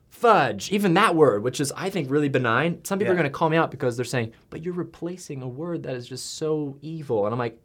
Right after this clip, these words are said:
Speaker 1: "Yes, I am replacing a word, but isn't it better?"
Speaker 2: Yeah.
Speaker 1: And so I think some people think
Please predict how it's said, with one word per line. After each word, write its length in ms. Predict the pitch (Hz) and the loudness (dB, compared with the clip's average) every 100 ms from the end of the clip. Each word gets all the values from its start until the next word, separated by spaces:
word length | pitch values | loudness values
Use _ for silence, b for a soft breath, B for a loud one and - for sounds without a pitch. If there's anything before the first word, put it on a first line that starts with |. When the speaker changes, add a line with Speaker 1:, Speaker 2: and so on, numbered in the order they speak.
| _ - | _ -2
Speaker 1:
"Yes, 260 | 151 151 | 0 0
I 80 | 147 | 0
am 140 | 139 | 0
replacing 400 | 123 131 120 123 | 0 0 -2 -2
a 40 | 110 | -4
word, 240 | 107 90 | -2 -2
but 100 | 113 | -2
isn't 140 | 170 196 | -2 -2
it 140 | 117 | 2
better?" 320 | 135 170 185 185 B | 4 4 0 -8 B
Speaker 2:
Yeah. 200 | 120 104 - | -2 -2 -2
Speaker 1:
And 140 | 185 190 | -2 4
so 260 | 220 185 | 8 8
I 60 | - | 4
think 180 | 226 226 | -2 0
some 160 | 220 | 0
people 220 | 208 208 180 | 0 -2 -2
think 500 | 202 190 165 - | 2 0 0 -8